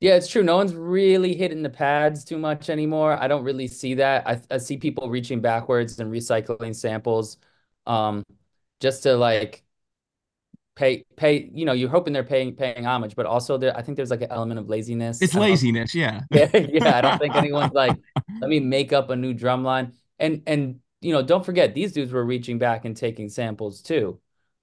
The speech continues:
Speaker 1: but from different genres,
Speaker 2: And
Speaker 1: not
Speaker 2: chopping 'em
Speaker 1: from the
Speaker 2: up and actually doing stuff
Speaker 1: Right,
Speaker 2: too,
Speaker 1: not from
Speaker 2: yeah.
Speaker 1: the genre itself,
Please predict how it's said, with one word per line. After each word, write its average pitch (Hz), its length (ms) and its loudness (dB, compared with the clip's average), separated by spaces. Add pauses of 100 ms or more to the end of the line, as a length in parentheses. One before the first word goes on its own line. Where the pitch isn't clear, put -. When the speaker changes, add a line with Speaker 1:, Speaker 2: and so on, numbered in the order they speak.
(140)
Speaker 1:
but 120 320 2
from 123 180 -2
different 123 320 0
genres, 120 640 -4
Speaker 2:
And 139 120 0
Speaker 1:
not 120 100 2
Speaker 2:
chopping 156 340 2
'em 135 100 4
Speaker 1:
from 170 80 4
the - 0 -
Speaker 2:
up 151 120 -2
and 135 100 0
actually 135 380 -6
doing 143 340 0
stuff - 180 0
Speaker 1:
Right, 151 180 6
Speaker 2:
too, - 80 2
Speaker 1:
not 160 180 4
from - 40 2
Speaker 2:
yeah. 175 60 2
Speaker 1:
the 151 100 0
genre 151 460 4
itself, 117 580 2